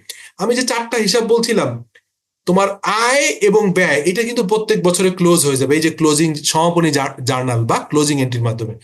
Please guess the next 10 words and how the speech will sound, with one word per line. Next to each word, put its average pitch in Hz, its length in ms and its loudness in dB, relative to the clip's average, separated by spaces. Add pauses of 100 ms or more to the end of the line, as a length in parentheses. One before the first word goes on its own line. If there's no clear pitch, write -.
(260)
শুধুমাত্র 294 600 2
কন্টিনিউ 226 580 2
থাকবে, 139 340 -2
বছরের 175 360 2
বছর 208 240 0
কন্টিনিউ 190 460 0
হবে 202 200 0 (260)
অ্যাসেট 190 380 -2
এবং 180 180 2
লায়াবিলিটি। 120 560 -2